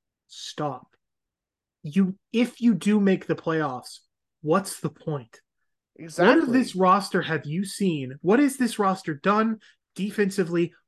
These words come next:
Speaker 1: offensively, that makes you think that making the playoffs is even a good idea?
Speaker 2: I
Speaker 1: This
Speaker 2: don't
Speaker 1: is like
Speaker 2: know.
Speaker 1: the Steelers last year.
Speaker 2: Yeah.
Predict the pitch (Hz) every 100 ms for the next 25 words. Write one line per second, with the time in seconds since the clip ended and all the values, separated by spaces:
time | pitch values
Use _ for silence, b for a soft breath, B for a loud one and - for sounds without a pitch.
0 | - 170 180 170 156 - 135 135 127 b
1 | b - 131 175 220 - 202 - 170 156
2 | - 131 143 196 196 180 143 180 190 165
3 | 135 160 175 170 160 175 170 156 185 151
4 | _ _ _ _ _ _ _ _ _ _
5 | _ - 185 160 165 135 262 240 214 196
6 | - 233 254 165 139 165 156 - 233 160
7 | - _ _ - 143 147